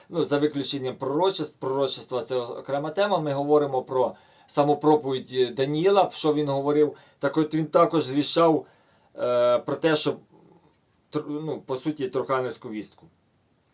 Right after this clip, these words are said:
І таким чином ми приходимо до того, що, е, у всі часи, е, і під, е, у всіх народах звучала ця вістка, вона не просто появилася в останній час, там, останні століття, вона на протязі всіх століть,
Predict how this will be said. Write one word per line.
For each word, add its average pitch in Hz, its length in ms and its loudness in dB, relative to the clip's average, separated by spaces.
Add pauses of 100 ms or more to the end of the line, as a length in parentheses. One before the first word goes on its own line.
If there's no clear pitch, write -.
(320)
І 123 60 -16
таким 160 280 -2
чином 170 320 0
ми 147 100 2
приходимо 147 520 0
до 131 120 0
того, 160 260 2
що, 139 280 0 (560)
е, 120 140 -6
у 120 80 -10
всі 190 260 -2
часи, 185 440 4
е, 135 400 0
і 156 60 -8
під, 143 300 -12
е, 143 220 0
у 131 100 -8
всіх 151 320 -4
народах 156 480 4
звучала 143 500 0
ця 113 180 -8 (240)
вістка, 185 440 -8
вона 151 240 -2
не 151 160 -2
просто 175 440 0
появилася 139 600 0
в 120 60 -4
останній 156 440 -2
час, 143 300 2
там, 120 180 -4
останні 160 360 -4
століття, 147 540 0 (260)
вона 151 260 0
на 151 100 2
протязі 165 520 0
всіх - 320 -4
століть, 170 560 -2